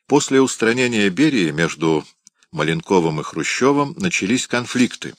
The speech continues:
которые касались двух основных аспектов: экономики и роли общества в происходящих изменениях. Что касается экономики,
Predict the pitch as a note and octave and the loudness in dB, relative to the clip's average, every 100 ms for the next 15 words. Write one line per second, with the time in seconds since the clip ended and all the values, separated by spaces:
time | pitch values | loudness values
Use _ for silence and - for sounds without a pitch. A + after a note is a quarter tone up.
0 | _ _ _ - _ - - D#2 C3 D3 | _ _ _ -20 _ -14 -10 0 2 4
1 | C#3+ A#2+ F#2+ A2 A#2+ G#2+ D2+ F2 G#2 F#2 | 2 0 0 0 0 0 -2 -2 0 -2
2 | - E2+ D#2 G2 G2+ F2 - - - - | -2 -4 -2 -2 -2 -4 -4 -6 -6 -10
3 | - - _ _ _ - E2 - E2 C#3+ | -20 -20 _ _ _ -10 -6 -2 2 2
4 | D#3+ D#3 D3 C#3+ - F2+ D#2 F#2+ B2+ C3 | 2 0 0 -2 -2 -2 0 2 2 2
5 | - G2 - - - - G2+ G2+ _ _ | 2 2 2 -4 -6 -2 -2 -2 _ _
6 | _ - D#2+ D#2 - E2+ D2+ D#2 - E2+ | _ -6 -2 -2 -2 -2 0 0 -2 -6
7 | - D2+ C2 D2+ C2+ B1 - - _ _ | -8 -10 -8 -8 -10 -12 -16 -20 _ _
8 | _ _ _ - _ _ - - - - | _ _ _ -20 _ _ -20 -20 -8 0
9 | E3+ D#3 C3+ D3 C3 - G#2+ G2+ F#2+ F2 | 2 2 2 2 0 2 0 2 2 2
10 | E2+ F2 A2 | 0 -2 -6